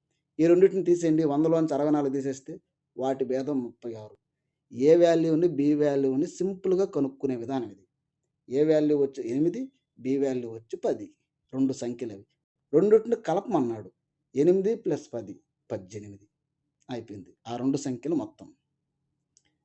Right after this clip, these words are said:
నెక్స్ట్ క్వశ్చన్. ఇక్కడ చూడండి, రెండు వరుస బేసి సంఖ్యల వర్గాల మొత్తం ఆరు వందల యాభై. రెండు వరుస బేసి సంఖ్యల వర్గాల మొత్తం అన్నాడు.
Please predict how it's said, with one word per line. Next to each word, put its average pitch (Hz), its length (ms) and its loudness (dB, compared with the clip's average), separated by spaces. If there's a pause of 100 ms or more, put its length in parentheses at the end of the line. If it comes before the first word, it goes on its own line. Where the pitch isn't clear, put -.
(180)
నెక్స్ట్ 123 360 -8
క్వశ్చన్. - 320 -14 (1900)
ఇక్కడ 160 260 0
చూడండి, 190 340 4 (560)
రెండు 180 420 6
వరుస 170 480 6
బేసి 190 440 4
సంఖ్యల 180 520 2
వర్గాల 143 640 2
మొత్తం 165 640 -4
ఆరు 139 260 0
వందల 135 520 0
యాభై. 113 680 -8 (560)
రెండు 165 600 0
వరుస 139 440 -4 (260)
బేసి 160 440 0
సంఖ్యల 139 480 -2
వర్గాల 110 560 -8
మొత్తం 104 360 -14
అన్నాడు. 131 200 -20